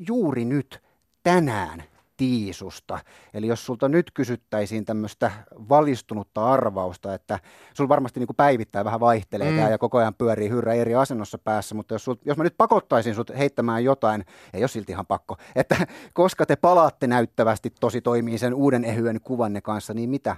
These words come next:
Speaker 1: mitä sanoisit? Mikä, mikä sun ajatus juuri nyt tänä, tässä hetkessä on? Se voi, saa vaihtua huomenna, mutta
Speaker 2: Se
Speaker 1: ainahan
Speaker 2: saa
Speaker 1: sulla joku
Speaker 2: vaihtua
Speaker 1: kela
Speaker 2: huomenna.
Speaker 1: on.
Speaker 2: No joo, no kyllähän tää nyt tää haastattelu pakotti vähän pohtia tätä bändiä enemmän ja tajus, että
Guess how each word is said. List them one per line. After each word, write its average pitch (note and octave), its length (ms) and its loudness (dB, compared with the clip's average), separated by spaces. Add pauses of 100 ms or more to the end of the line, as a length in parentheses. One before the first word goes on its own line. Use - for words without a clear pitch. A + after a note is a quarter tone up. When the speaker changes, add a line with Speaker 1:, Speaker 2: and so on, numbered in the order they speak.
(140)
Speaker 1:
mitä - 240 -8
sanoisit? G2+ 600 -8
Mikä, E3 180 -4
mikä G#3 180 -2
sun E3+ 140 0
ajatus B2 300 0
juuri A#2+ 220 -2
nyt B2 260 -6 (260)
tänä, G2 240 -10 (400)
tässä G2+ 240 -12
hetkessä G2 440 -14
on? G#2 160 -10 (800)
Se - 140 0
voi, G3+ 180 6
saa A3 180 6
vaihtua G3+ 360 4
huomenna, G#2 400 0
mutta C3 180 0
Speaker 2:
Se F3+ 40 8
Speaker 1:
ainahan G#3+ 220 8
Speaker 2:
saa A3 100 8
Speaker 1:
sulla - 20 6 (100)
joku G#3 60 8
Speaker 2:
vaihtua F#3 200 10
Speaker 1:
kela D#3 160 6
Speaker 2:
huomenna. C3 240 4
Speaker 1:
on. - 140 -20 (260)
Speaker 2:
No F#3+ 60 2
joo, G#3+ 320 6
no D#3+ 300 0
kyllähän F3+ 220 4
tää E3+ 140 4
nyt E3 140 -2 (120)
tää D#3+ 120 4
haastattelu D#3 420 0
pakotti C3 380 -2
vähän A#2 240 -4
pohtia A#2+ 300 -4
tätä - 200 -6
bändiä G2+ 440 -4
enemmän G2+ 360 -6
ja G2+ 100 -4
tajus, A#2 320 -4
että - 180 -16